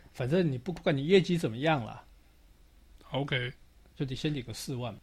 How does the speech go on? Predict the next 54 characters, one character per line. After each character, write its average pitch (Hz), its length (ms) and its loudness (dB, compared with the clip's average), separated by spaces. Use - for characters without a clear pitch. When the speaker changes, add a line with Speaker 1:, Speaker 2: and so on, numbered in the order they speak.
Speaker 2:
哦， 131 100 2
因 156 120 6
为 165 80 6
你 113 200 2
这 131 140 0
个 120 320 0
销 156 260 4
售 151 240 2
不 143 120 -2
达 113 260 2
前 127 340 4
这 151 140 0
个 139 260 0
前， 156 360 6
前 160 260 8
年 160 180 6
跟 175 160 6
前 147 220 4
年， 151 180 4
前 160 200 4
前 165 200 6
年 151 200 4
度 160 200 2
的 131 160 2
这 139 140 0
个 120 240 0
百 120 160 0
分 135 120 0
之 139 80 -2
五 117 160 -2
十， - 180 0
Speaker 1:
对， 170 160 8
它 185 120 4
是 190 60 6
Speaker 2:
就 185 80 8
可 143 80 4
以 135 60 6
领 233 160 12
这 139 140 2
四 170 200 10
万 113 160 4
块， 117 120 2
Speaker 1:
货， 156 60 8
货， 123 60 6
Speaker 2:
对。 170 140 12
Speaker 1:
对， - 0 -
对， 170 140 12
对， 143 140 4
对， 123 140 2
对， - 120 2
Speaker 2:
OK。 160 140 4
Speaker 1:
对， 120 80 0
对， 107 100 -6
对。 - 80 -20